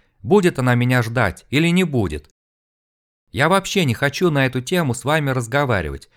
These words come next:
Вы поняли?» «Ну-ну-ну», лениво покосился на него кум. «Угомонись, а то ведь и маски-шоу устроить можно. Прямо сейчас. Хочешь?»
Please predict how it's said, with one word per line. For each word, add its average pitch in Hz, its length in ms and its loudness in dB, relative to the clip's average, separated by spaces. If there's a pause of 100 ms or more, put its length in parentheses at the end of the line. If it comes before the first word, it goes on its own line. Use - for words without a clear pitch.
(160)
Вы 143 180 2
поняли?» 165 600 0 (600)
«Ну-ну-ну», 147 880 -2 (360)
лениво 120 340 0
покосился 117 680 -4
на 90 80 -2
него 95 300 -2
кум. 71 360 -12 (300)
«Угомонись, 156 760 -2 (280)
а 117 160 -4
то 185 160 2
ведь 160 220 0
и 151 60 0
маски-шоу 147 880 -2
устроить 123 520 -2
можно. 82 460 -4 (220)
Прямо 165 280 0
сейчас. 92 560 -6 (340)
Хочешь?» - 480 0